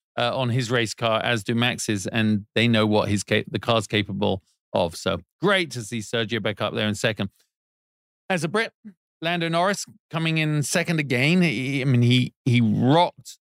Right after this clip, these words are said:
the British crowds by getting second place, uh,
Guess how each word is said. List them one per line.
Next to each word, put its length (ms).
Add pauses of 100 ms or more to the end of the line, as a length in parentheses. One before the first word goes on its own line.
(100)
the 80
British 340
crowds 480
by 140
getting 260
second 440
place, 440 (440)
uh, 260